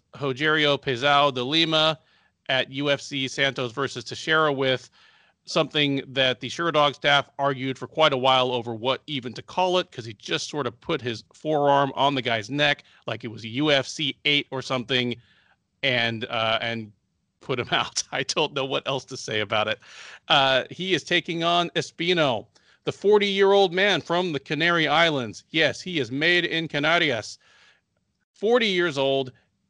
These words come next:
He is ten and one in his career. He is two and oh since winning the twenty-eighth and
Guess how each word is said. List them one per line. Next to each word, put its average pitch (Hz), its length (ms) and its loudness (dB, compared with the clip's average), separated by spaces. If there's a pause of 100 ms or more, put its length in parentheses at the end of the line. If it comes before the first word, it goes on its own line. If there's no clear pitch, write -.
(160)
He 170 280 -4
is 156 260 2 (200)
ten 240 280 0
and 156 200 0
one 170 400 -2 (160)
in 147 140 -6
his 120 120 -6
career. 190 580 2
He 185 260 -4
is 120 200 -2 (240)
two 233 300 -2
and 147 100 4
oh 156 340 2
since 139 380 -4
winning 165 560 0
the 127 160 -4
twenty-eighth 156 680 0
and 127 400 -2